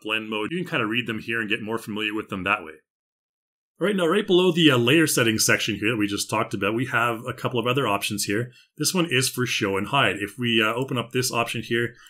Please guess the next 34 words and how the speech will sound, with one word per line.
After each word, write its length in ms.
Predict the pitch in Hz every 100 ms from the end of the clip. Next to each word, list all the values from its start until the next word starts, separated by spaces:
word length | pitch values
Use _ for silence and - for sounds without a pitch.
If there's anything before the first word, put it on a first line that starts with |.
| -
we 80 | 151
can 100 | 156
show 280 | - 156 156
all 260 | 143 151
layers. 400 | 147 160 180 175 131
We 80 |
can 120 | 123 110
show, 480 | - 135 123 113
um, 460 | 107 104 98 92 90 _ _ _
the 80 | 110
current, 320 | - 131 127 -
uh, 60 | 104
for, 180 | 143
on 80 | 113
the 80 | 107
current 260 | - 151 139
material 500 | 127 151 147 151 165
or 220 | 117 107
for 240 | - 113 117
all 180 | 131
materials, 600 | 135 139 151 147 165 165 -
okay? 340 | - 123 143 - - _
We 60 | -
can 120 | 113
hide 340 | - 139 160
all 200 | - 113
layers 300 | 107 104 104
on 100 | 123
the 80 | 104
current 260 | 104 120 110
material 600 | 101 113 104 104 104 -
or 220 | 104 107
all 120 | 104 98
materials. 580 | 95 - 117 85 -